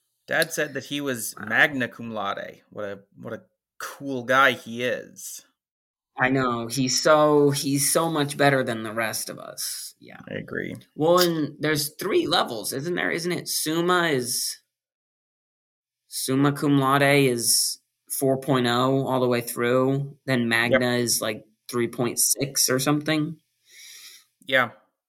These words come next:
Speaker 1: something like that.
Speaker 2: I might have been magna then. I don't know. Well, very interesting. Um, in other news, before we get into reviewing the film,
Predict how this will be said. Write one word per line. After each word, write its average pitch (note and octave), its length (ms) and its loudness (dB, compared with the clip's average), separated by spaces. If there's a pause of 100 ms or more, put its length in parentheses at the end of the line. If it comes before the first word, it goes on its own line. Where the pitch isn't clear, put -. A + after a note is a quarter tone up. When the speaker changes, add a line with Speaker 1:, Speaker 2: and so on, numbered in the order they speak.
(100)
Speaker 1:
something G#2 300 -18
like F#2+ 160 -12
that. G2+ 300 -8 (720)
Speaker 2:
I B2+ 60 0
might D#3 180 2
have C3+ 80 2
been A2+ 160 -2
magna G#2+ 420 -6
then. - 340 -16 (800)
I - 80 -16
don't - 180 -18 (1300)
know. - 60 -8 (580)
Well, - 260 -10 (840)
very D#3 320 6
interesting. C3 1000 2 (840)
Um, C3+ 600 2
in B2+ 140 0
other F3 260 6
news, D3 500 4
before C3 300 -2
we B2 80 2
get B2 160 2
into B2 460 0
reviewing A#2 520 -4
the G#2 80 -14
film, C3+ 720 -6